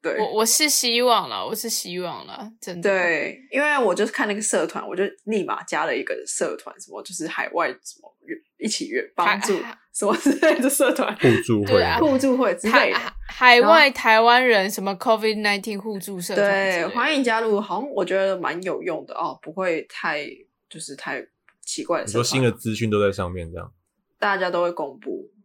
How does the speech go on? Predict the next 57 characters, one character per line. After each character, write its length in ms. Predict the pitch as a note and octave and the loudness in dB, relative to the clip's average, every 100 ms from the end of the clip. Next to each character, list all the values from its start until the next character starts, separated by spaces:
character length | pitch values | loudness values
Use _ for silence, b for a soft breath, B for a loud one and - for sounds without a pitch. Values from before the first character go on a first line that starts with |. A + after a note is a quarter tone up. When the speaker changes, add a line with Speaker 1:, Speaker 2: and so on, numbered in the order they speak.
| _ _ - | _ _ -10
Speaker 1:
对， 180 | D3 - - _ _ | -8 -10 -20 _ _
然 120 | D#3+ | -8
后 140 | F3 C4 | 2 4
Speaker 2:
会 80 | F#3+ F#3+ | 6 6
分 200 | A#3+ C4 | 4 2
享 300 | - D#3+ G2 | 0 -2 -2
啦。 300 | F#2+ D#2+ - | -8 -10 -2
Speaker 1:
对， 140 | F#3+ | -2
对， 140 | E3+ D#3 | 0 -4
对， 300 | C#3 G2 - _ | -4 -6 -10 _
分 180 | - F#3 | -4 -2
享， 160 | G#3+ - _ | -4 -10 _
诶， 100 | D3+ - | -20 -14
不 80 | |
是 120 | D#3+ D#3+ | -10 -8
公 180 | - - | -10 -12
布。 200 | B2 - b b - | -16 -16 b b 0
对， 360 | G3 F3 C#3+ | 2 2 -2
然 140 | - G#3 | -4 0
后 160 | A3 | 0
他 120 | A#3+ A3 | 2 -2
们 140 | G3 | 0
就 100 | G#3 | 0
会 120 | G3 | 0
讨 240 | G3+ D#3+ F#3 | 0 0 0
论 100 | G#3 | 0
说， 140 | G#3+ | -2
诶， 100 | D#4 | -2
你 100 | D4+ | -4
看 220 | C#4 D4+ | -4 -4
咯， 180 | C4+ C4+ | -2 -4
上 220 | D4 C#4 | -4 -6
一 80 | B3 | -6
次 320 | C#4 C4+ A3+ B B _ | 0 0 0 B B _
公 220 | A#3+ B3+ | -2 0
布 220 | C4 A3+ | 0 0
这 120 | G#3+ | 0
个 160 | G#3 F#3 | 0 -2
新 220 | - B3 | -2 -4
的 100 | B3 | -4
资 200 | A3 A3+ | -4 -6
讯 200 | A3+ A3 | -4 -4
是 140 | G#3 G#3+ | -2 -2
在 140 | G3 | -2
第 400 | G3 A#3 F3+ - _ - | -4 -8 -8 -14 _ -4
二 160 | A#3 | -2
个 140 | G3+ F3 | 0 -4
礼 120 | D#3+ | -6
拜， 340 | - F3 E2+ - _ _ - | -2 -2 -4 -12 _ _ -8
每 180 | E3+ | -6
个 100 | D#3+ | -4
月 220 | F#3+ A#3 F3+ | -2 0 -2
的 80 | |
第 180 | F3 G3+ | -2 -2
二 60 | F#3 | -2
个 100 | |
礼 100 | - | -8